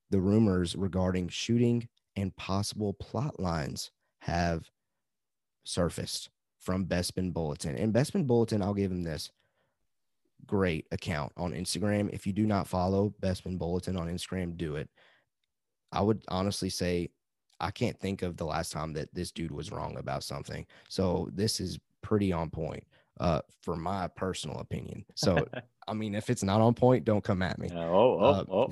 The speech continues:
Speaker 2: <laughs> No.
Speaker 1: so the train yard location in Los Angeles where the Book of Boba Fett was filming is now empty. And so what Bespin is saying is that this indicates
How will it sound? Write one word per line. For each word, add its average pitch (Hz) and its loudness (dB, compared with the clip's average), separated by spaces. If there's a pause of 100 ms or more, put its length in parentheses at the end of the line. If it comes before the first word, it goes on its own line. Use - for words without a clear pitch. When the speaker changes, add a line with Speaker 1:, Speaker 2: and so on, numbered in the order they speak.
(120)
Speaker 2:
<laughs> - -6
No. - 2
Speaker 1:
so 117 8
the 104 4
train 127 6
yard 110 8
location 104 2
in 98 0
Los 95 0
Angeles 95 0
where 90 0
the 87 -2
Book 92 2
of 104 4
Boba 107 8
Fett 87 0
was 90 -2
filming 90 -2 (1000)
is 95 2
now 98 4
empty. 82 -2 (540)
And 98 0
so 101 2
what 95 4
Bespin 104 2
is 90 0
saying 104 6
is 87 2
that 85 -2
this 98 0
indicates 104 0